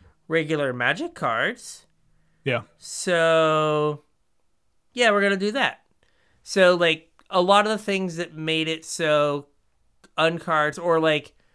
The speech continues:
Speaker 1: cards that referred to other I P,
Speaker 2: Mm-hmm.
Speaker 1: right? Like, you know, the example that they used in the art was, like, Sword of Dungeons and Dragons.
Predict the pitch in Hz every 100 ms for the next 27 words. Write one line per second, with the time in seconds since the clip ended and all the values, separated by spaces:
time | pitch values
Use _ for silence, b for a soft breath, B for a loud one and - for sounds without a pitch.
0 | _ _ _ _ - 180 175 175 160 185
1 | 170 160 - 160 156 151 - - 156 143
2 | 139 135 _ _ _ _ _ - 160 160
3 | 165 151 139 135 - 143 107 104 - _
4 | _ _ _ _ _ _ _ _ _ _
5 | _ _ _ 156 131 143 139 131 120 -
6 | _ _ _ _ _ _ _ _ _ 151
7 | 131 117 117 113 _ _ _ _ _ _
8 | 165 165 147 160 160 170 156 147 151 143
9 | 143 147 143 - - _ 151 143 139 143
10 | 147 151 - 160 147 147 131 139 135 127
11 | 120 120 117 110 104 - - - -